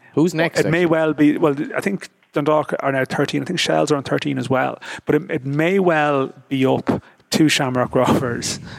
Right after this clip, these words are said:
Speaker 2: It may come round full cycle in some ways that it's up to Shamrock Rovers to stop Dundalk getting close.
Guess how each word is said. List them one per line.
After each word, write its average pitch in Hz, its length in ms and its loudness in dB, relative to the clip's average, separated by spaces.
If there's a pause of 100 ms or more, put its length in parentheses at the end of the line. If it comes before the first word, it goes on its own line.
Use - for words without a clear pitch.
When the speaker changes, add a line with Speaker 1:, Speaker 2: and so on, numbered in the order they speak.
Speaker 2:
It 139 120 -2
may 165 120 4
come 151 460 0
round 139 220 2
full 135 180 2
cycle 131 400 0
in 117 80 -2
some 135 220 0
ways 113 220 -2
that 120 80 0
it's - 140 -2
up - 100 -2
to - 80 -8
Shamrock 123 300 -2
Rovers 120 300 0
to 117 80 -4
stop - 380 0
Dundalk 127 400 -2
getting 135 240 -10
close. 127 280 -2